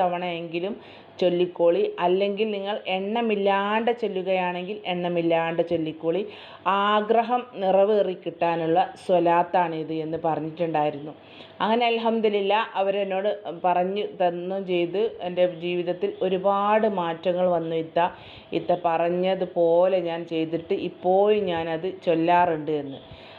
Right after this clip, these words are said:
അപ്പോൾ സ്വലാത്ത് നിങ്ങൾ എഴുതിയെടുത്തോളി. അല്ലാഹുമ്മ സല്ലി അലാ മുഹമ്മദിൻ വ അലാ ആലി മുഹമ്മദിൻ വ അലാ അഹ്ലി ബൈത്തിഹി.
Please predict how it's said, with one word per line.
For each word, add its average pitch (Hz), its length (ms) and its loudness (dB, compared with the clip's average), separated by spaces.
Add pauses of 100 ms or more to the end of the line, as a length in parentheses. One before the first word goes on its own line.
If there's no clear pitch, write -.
(140)
അപ്പോൾ 196 200 2
സ്വലാത്ത് 196 500 2
നിങ്ങൾ 190 280 -2
എഴുതിയെടുത്തോളി. 180 800 2 (180)
അല്ലാഹുമ്മ 180 720 0 (140)
സല്ലി 175 280 0 (120)
അലാ 165 180 2 (140)
മുഹമ്മദിൻ 170 600 -2 (520)
വ 220 80 4 (140)
അലാ 196 280 4 (360)
ആലി 170 240 -2 (100)
മുഹമ്മദിൻ 170 680 0 (220)
വ 208 40 2 (180)
അലാ 175 260 4 (360)
അഹ്ലി 208 440 0 (200)
ബൈത്തിഹി. 165 600 0